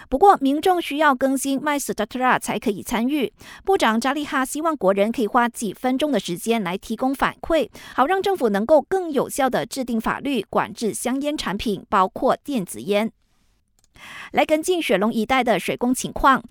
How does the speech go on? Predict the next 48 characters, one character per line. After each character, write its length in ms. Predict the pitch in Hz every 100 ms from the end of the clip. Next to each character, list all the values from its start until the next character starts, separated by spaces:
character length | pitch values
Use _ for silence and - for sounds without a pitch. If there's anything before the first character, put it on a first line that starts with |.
| _ - -
随 180 | - 311
着 200 | 392 349
冷 120 | 240
月 160 | 277 330
河 220 | - 226
滤 160 | 214
水 160 | - 165
站 180 | 277 262
的 140 | 214
维 140 | 175 226
修 180 | 269
提 160 | 277 202
升 180 | 233 262
工 160 | 320
程 240 | 330 226 220
全 220 | - 151
面 160 | 262 226
完 180 | 131
工， 240 | 208 277 294 - - -
截 160 | 208
至 120 | 247
今 200 | 226 277
早 120 | 254 175
七 280 | - 311
点， 260 | 294 - 135 - - -
受 220 | - 403 339
影 180 | 247
响 200 | 277 208
的 180 | 214 185
八 160 | 208 247
达 140 | 180
岭 120 | 175
线 220 | 220 320 302
和 180 | 214 -
乌 140 | 285
鲁 120 | 262 202
冷 140 | 170
月 160 | 262 285
线 220 | - 285
的 100 | 220
水 380 | - - 160 -
工 240 | 269 285 -
都 120 | 277
恢 300 | 277 294 285
复 160 | - 339
了 160 | 196
七 340 | - - 240 254
成。 320 | - 185